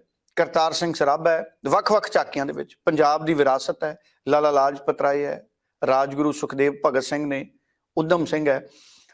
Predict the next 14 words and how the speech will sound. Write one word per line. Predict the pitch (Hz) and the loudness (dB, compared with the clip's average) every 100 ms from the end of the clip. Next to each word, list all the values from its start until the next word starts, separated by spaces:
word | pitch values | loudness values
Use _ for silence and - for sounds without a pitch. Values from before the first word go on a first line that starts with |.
| - | -10
ਸਾਡੇ | - 185 190 220 | -2 0 4 2
ਸਾਰੇ | - 175 170 220 | 2 0 2 2
ਸ਼ਹੀਦ | 220 170 147 165 135 | 0 -2 -2 -2 -4
ਨੇ, | 117 - | -6 2
ਕੌਮੀ | 180 202 202 | 2 4 0
ਸ਼ਹੀਦ | 175 151 147 | 0 -2 -2
ਨੇ। | 151 | -2
ਮੈਂ | 147 143 | 0 0
ਹਮੇਸ਼ਾ | 135 135 120 151 | -2 -4 -2 -2
ਹੀ | |
ਕਹਿਣਾ | 139 135 | -2 -4
ਹੁੰਦਾ, | 135 - - _ _ - - - _ _ _ _ 190 | -4 -8 -14 _ _ -20 -20 -20 _ _ _ _ 2
ਅਗਰ | 196 254 247 - - - _ _ _ _ _ _ | 6 4 4 -2 -8 -20 _ _ _ _ _ _
ਝਾਕੀਆਂ | - 214 131 - 208 233 240 247 - | -2 -2 -2 -2 2 2 2 0 -6